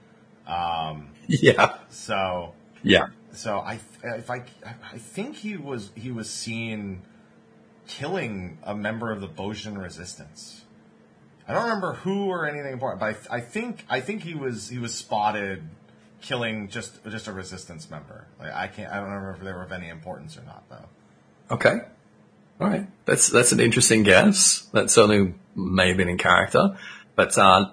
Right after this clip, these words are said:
Speaker 2: no, I'm not, I can't give that to you. So he wasn't identified at the time. He was, um, mistaken for just, like, some random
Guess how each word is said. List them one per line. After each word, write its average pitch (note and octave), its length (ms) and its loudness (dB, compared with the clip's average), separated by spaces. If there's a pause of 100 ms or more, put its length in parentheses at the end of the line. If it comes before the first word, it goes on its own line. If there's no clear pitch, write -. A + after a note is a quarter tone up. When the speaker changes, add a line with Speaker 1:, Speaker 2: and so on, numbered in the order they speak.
Speaker 2:
no, G2 640 4
I'm G2 200 4
not, G2+ 200 4
I F#2+ 80 4
can't - 260 0
give G2 120 2
that F#2+ 160 2
to - 120 -2
you. F2 240 -2 (380)
So G#2+ 520 6 (800)
he G#2+ 160 6
wasn't C#3 300 10
identified A2 840 8
at A2 200 4
the G2 60 -6
time. A2 600 4 (140)
He G#2 200 -2
was, G2 520 2 (360)
um, F2 520 2 (100)
mistaken G2+ 720 4
for G2+ 120 0
just, F#2 220 0
like, E2 180 2
some E2+ 320 0 (240)
random F2 580 0